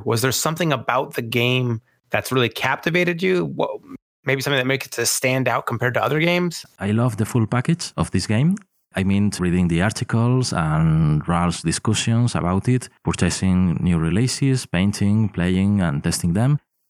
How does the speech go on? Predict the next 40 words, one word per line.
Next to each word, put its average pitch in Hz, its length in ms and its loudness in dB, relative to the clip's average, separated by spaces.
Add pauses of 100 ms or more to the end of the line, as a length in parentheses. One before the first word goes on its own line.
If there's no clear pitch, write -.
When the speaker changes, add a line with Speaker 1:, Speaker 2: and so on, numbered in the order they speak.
(100)
Speaker 2:
mm, 67 180 0
pff, 80 300 0
making 95 400 2
lists 113 340 0
in 92 140 2
army 107 240 2
builders. 123 460 0 (300)
By 92 140 2
the 87 100 0
way, 101 320 0 (160)
your 80 340 2
army 90 180 2
builder 82 340 0
is - 340 -4
so 85 220 0
cool. 143 420 0
<laughs> - 1000 -2
Speaker 1:
Thank 120 180 0
you 123 100 0
very 117 220 0
much. 113 520 0 (500)
Speaker 2:
<laughs> - 480 -14
Talking 101 300 0
about 95 460 0
it 101 280 0
with 90 140 0
my 82 100 2
friends 107 600 0
and 78 460 2
creating 85 460 0
content 135 540 0
for 80 200 -2
the 78 100 0
community 117 540 2
via 78 200 -2
podcasts, 107 600 0
articles, 98 640 0
uh, 87 160 -2
translations, 90 760 0
gameplays, 92 640 0